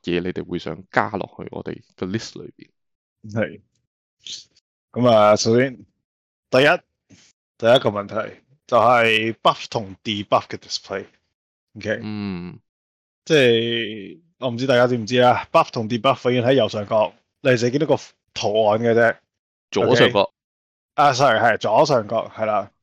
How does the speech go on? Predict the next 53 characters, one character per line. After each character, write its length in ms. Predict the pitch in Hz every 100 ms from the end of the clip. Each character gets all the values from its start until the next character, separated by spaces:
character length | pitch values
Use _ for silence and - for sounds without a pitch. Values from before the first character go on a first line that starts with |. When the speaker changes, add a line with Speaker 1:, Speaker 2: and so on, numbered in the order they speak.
| - -
Speaker 2:
噉 160 | 151 190
呢， 80 | 226 - - _ _ _ _ _ _ -
at 120 | 143
least 300 | 190 175 123
我， 240 | 143 131
我 20 |
唔 140 | 117 110
知 100 | 147
Foxon 260 | 147 139 101
你 80 |
啦， 160 | 104 113
噉 120 | 127 127
但 180 | 95
係 80 | 87
我 340 | 98 95 107 127
呢， 140 | 127 _ _ _ _ _ _ - - -
玩 160 | 117
咗 80 | 139
咁 140 | 135 123
多 140 | 127
年 120 | 110
呢， 160 | 98 110 - _ _ _ _ _ -
打 280 | 123 127
緊 220 | 160 120 123
嘅 120 | 147 113
時 140 | 110
候， 140 | 104
我 40 | 117
唔， 200 | 110 110
我 160 | 139 143
個 60 |
mouse 500 | 151 151 147 147 131
係 160 | 127 113
唔 160 | 101
會 100 | 107
自 140 | 107 117
己 420 | 123 135 139 135
指 260 | - 107 120
上 140 | 117
去 200 | 110 113
及 240 | - 95 -
下 120 | 117
到 100 | 113
底 100 | 120
個 100 | 117
debuff 360 | - 101 113 107
係 100 | 95
乜 120 | 107
嘢 220 | 98 98
嚟 20 |
嘅。 400 | 98 - _ 113
OK？ 280 | 107 104 107 -
Speaker 1:
嗯。 380 | 104 101 95